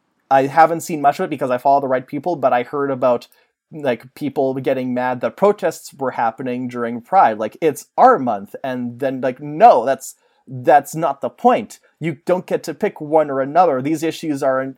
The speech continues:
like, intrinsically intertwined. You cannot dis-, you cannot discard racial equality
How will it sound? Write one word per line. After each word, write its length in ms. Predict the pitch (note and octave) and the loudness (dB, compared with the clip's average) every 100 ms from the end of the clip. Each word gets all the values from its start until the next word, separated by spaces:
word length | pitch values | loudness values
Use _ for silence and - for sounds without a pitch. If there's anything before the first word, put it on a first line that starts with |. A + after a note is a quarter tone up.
| - | -4
like, 240 | C#3+ C3 _ _ _ F3+ | -4 -4 _ _ _ -2
intrinsically 800 | E3 D#3+ G#3+ G#3 F3 E3+ D#3+ | -2 -2 -2 0 -2 -2 -4
intertwined. 800 | D3 C3+ A#2 G#3+ A#3+ B2 G2 D#2+ _ _ _ - | -4 -6 -2 2 4 2 -4 -14 _ _ _ -12
You 100 | D3 | -8
cannot 460 | - F3+ E3+ D#3 | -2 2 2 2
dis-, 260 | D#3 D#3 - - | 0 -10 -10 -12
you 120 | E3 E3+ | -8 -2
cannot 320 | B3 A#3 G#3+ | 2 2 2
discard 720 | F3 - F3 E3 D3+ C#3+ D3 _ _ _ _ _ | -2 0 4 6 4 0 -6 _ _ _ _ _
racial 500 | - D3 F#3+ - E3+ | -8 0 0 2 0
equality 760 | C#3+ - F3 E3+ C#3 B2+ B2 | 0 4 6 6 4 -2 -8